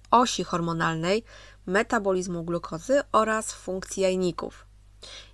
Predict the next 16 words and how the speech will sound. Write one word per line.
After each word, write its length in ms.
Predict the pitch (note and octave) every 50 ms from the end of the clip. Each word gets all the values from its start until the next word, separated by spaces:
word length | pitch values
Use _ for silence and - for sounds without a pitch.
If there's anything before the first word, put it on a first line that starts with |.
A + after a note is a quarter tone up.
| - -
I 320 | - G#3 G3 F#3+ F#3 - - - - - - - - - -
nie 220 | F#3+ F#3+ G3 B3 C#4+
jest 300 | C4+ A#3+ - - - -
to 120 | G#3 G#3
choroba 360 | - G3+ G3 G#3+ G#3+ G#3+ G#3+
jednego 400 | G3+ G3+ G3 F#3+ G3 F#3+ F3 F3+
narządu, 540 | E3+ E3 E3 D#3+ D#3+ D#3+ D#3 D#3 D#3+ - - - - - - - -
ale 560 | - F3 E3+ E3+ E3 E3 E3 E3 E3 E3 D#3+ -
zaburzenie 680 | - F3 E3+ F3+ F3+ E3+ F3+ F3+ F#3 F#3+ G3 G3 G3 F#3+
regulacji 460 | F#3 F3 F#3 F3+ F#3 F#3 - - F3+
całego 680 | - - F3+ F#3 F3 F3+ G3 A3 A3 G3 F#3+ F3 D#3+
układu 400 | - - - - E3 D#3+ D#3 D#3+
hormonalno-metabolicznego. 1400 | D#3+ - F3 F3 E3+ E3 D#3+ D#3+ D#3+ D#3+ D#3 D#3 D#3 D#3 D3+ - E3 D#3 D#3 D#3 D#3 - - - - D3+ D3 - - - - - - - - - - - - - - - - -
No 240 | F#3 F3+ G#3 C4
dobrze, 380 | C#4+ C4 G#3 E3+ E3+ - - - - -
a 380 | - F3 F3 F3 F3 F3 F3